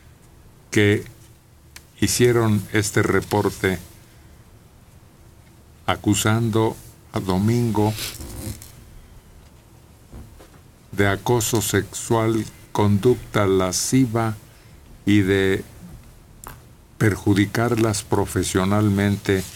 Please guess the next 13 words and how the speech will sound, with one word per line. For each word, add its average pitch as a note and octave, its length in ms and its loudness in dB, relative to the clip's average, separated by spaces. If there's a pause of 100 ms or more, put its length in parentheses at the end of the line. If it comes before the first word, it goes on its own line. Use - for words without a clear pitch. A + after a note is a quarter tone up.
(340)
si A2 260 4
lo G2+ 220 4
rechazaban. F#2+ 1000 0 (1900)
En G#2+ 120 4
las G#2+ 120 4
semanas D#3+ 380 2
posteriores A#2 800 2
a G#2+ 40 2
la G2+ 120 0
publicación G2+ 840 2
de G2 180 4
estas G2+ 400 -2
historias, F#2+ 760 0